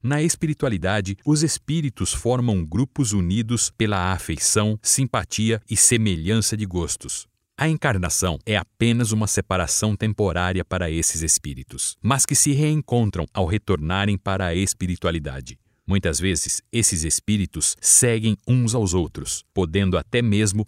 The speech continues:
encarnar em uma mesma família ou se unem em um mesmo grupo, trabalhando juntos para a própria evolução. Os mais evoluídos se esforçam para que aqueles que estão mais atrasados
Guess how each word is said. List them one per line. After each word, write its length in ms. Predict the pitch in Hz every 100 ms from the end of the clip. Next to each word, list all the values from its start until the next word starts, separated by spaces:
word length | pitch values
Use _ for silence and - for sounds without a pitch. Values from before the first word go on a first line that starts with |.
| _
encarnar 760 | 131 127 110 90 82 98 113 110
em 160 | 104
uma 200 | 101 98
mesma 400 | 82 92 113 120
família 560 | 107 107 95 107 110 113 -
ou 120 | 190
se 280 | - 196 180
unem 360 | 160 123 101 80
em 180 | 104 95
um 120 | 85
mesmo 300 | 90 143 151
grupo, 440 | 127 117 110 104 -
trabalhando 640 | 90 87 80 76 101 104
juntos 560 | 90 90 95 - 95 - _ -
para 340 | 98 104 113
a 60 | 113
própria 600 | 98 87 85 - 82 85
evolução. 680 | 85 80 87 - - 64 - _ _ _ -
Os 160 | 87
mais 260 | 80 101 92
evoluídos 720 | 80 80 76 98 76 - -
se 300 | - - 101
esforçam 680 | 98 - - 107 110 - 110
para 260 | 101 104 101
que 120 | -
aqueles 520 | - - 131 143 131
que 160 | - 131
estão 280 | 110 - 87
mais 360 | 73 87 139 147
atrasados 760 | - 147 107 101 98 101